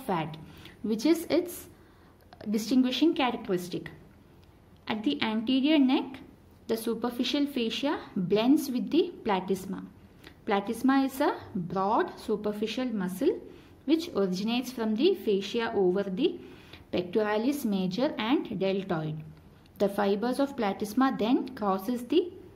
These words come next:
clavicle and meet in the midline, fusing with the muscles of the face.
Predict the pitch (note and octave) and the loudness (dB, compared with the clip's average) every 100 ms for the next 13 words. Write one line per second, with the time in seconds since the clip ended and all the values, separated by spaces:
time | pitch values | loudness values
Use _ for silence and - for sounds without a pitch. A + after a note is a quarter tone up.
0 | - - G#3 F3+ E3 F3 - D#4 - - | -20 -10 -4 -2 -2 -4 2 2 2 -4
1 | - - - - A3 A3 G#3+ A3 C#4+ C#4+ | -18 -20 -12 -4 -4 -2 0 4 4 2
2 | A#3+ A3+ A3+ A4+ D#4 F#3+ F3+ D#3+ F#3+ A3 | -2 0 0 0 0 0 -2 -2 0 0
3 | G4 - - - G3+ G3+ A#3 G#3+ G3 G3+ | -2 -4 -10 -2 -2 0 -2 0 -2 0
4 | D#4 - - - - - - - - - | 0 0 -8 -20 -20 -20 -20 -20 -12 -2
5 | G3 G3+ B3 C#4 A3 F#3 G3 F4+ - A3+ | -2 0 0 0 -2 -2 2 0 2 0
6 | E3 - - | 0 -4 -12